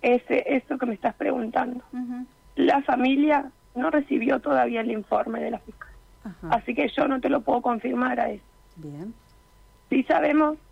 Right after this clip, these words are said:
Speaker 1: que una muerte por una descarga eléctrica en una fábrica es lisa y llanamente negligencia.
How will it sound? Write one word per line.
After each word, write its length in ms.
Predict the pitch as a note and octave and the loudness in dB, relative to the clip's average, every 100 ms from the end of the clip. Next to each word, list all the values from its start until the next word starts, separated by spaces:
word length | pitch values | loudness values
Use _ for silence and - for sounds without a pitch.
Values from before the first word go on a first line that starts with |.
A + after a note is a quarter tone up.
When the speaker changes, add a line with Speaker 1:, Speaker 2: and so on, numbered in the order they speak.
| - - - | -20 -10 -2
Speaker 1:
que 380 | A#3 A3 C#4+ - - - - - - _ - - - | 0 0 -4 -10 -20 -20 -20 -20 -20 _ -20 -14 -6
una 180 | C4+ C4 | -2 2
muerte 520 | C4+ A#3+ - A#3 - _ _ _ _ _ | 2 2 -2 -4 -4 _ _ _ _ _
por 160 | A#3+ B3 | -2 2
una 140 | C4 | 2
descarga 420 | B3 A3 C4+ B3+ | 2 2 2 2
eléctrica 600 | A#3 A#3+ A3 A3 - - - _ _ _ _ | 0 -2 -2 -4 -2 -4 -8 _ _ _ _
en 100 | - | -4
una 220 | A#3 B3+ | -2 -2
fábrica 500 | - - C4+ C4+ E4 - _ _ _ _ _ _ _ _ | 0 0 0 -2 -4 -6 _ _ _ _ _ _ _ _
es 180 | B3+ B3+ - _ - | -2 -2 -8 _ -6
lisa 220 | B3 C4 | -2 0
y 60 | B3 | 0
llanamente 520 | - C4 A#3+ A3+ - | 0 0 0 0 0
negligencia. 680 | A#3 A#3 A#3 B3+ A3 - | 0 -2 -2 -2 -4 -10